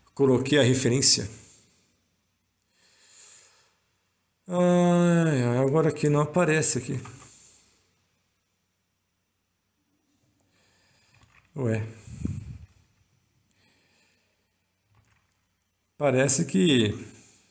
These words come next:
Vamos ver aqui. Ah, aqui, localizei.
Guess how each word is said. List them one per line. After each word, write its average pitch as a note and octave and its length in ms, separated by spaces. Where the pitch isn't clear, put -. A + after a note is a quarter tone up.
Vamos G#2+ 260
ver G#2+ 140
aqui. A2 400
Ah, D#3+ 460
aqui, A2+ 340
localizei. A2 680